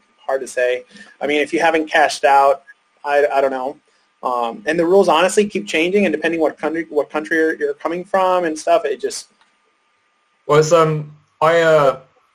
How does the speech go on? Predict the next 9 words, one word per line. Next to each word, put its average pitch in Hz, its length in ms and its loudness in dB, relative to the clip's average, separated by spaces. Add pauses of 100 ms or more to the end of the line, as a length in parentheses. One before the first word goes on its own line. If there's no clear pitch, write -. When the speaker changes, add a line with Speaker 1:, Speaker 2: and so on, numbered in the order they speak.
(800)
Speaker 2:
from 143 220 -12
what 147 220 -2
I've 147 80 -18
put 160 160 -4
in, 113 340 -6 (580)
and 123 80 -4
I 131 80 0
took 127 300 -8
three, 120 400 -12